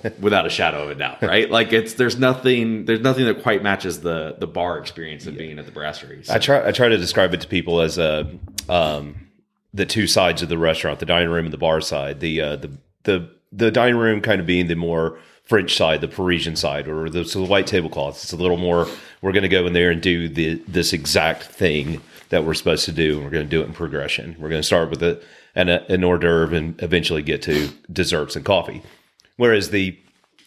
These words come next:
Speaker 1: the bar side is more the Belgian side, if you will, a little more fun, a little
Speaker 2: Yeah.
Speaker 1: more,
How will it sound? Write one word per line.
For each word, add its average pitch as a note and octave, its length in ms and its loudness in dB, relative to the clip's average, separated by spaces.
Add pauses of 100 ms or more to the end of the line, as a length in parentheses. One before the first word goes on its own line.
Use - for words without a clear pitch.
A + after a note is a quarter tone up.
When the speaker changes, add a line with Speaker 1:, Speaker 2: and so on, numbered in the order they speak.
Speaker 1:
the A#2 180 -4
bar B2+ 200 6
side G#2+ 220 2
is - 80 -4
more G2 200 0
the F2 80 -8
Belgian F#2+ 400 0
side, D#2 240 -2
if - 80 -10
you D#2 100 -8
will, C#2 140 -10
a - 20 -16
little G2+ 200 -4
more A#2 160 0
fun, F#2+ 320 2
a - 20 -6
little F#2 180 -2
Speaker 2:
Yeah. F#2 120 2
Speaker 1:
more, F2+ 200 0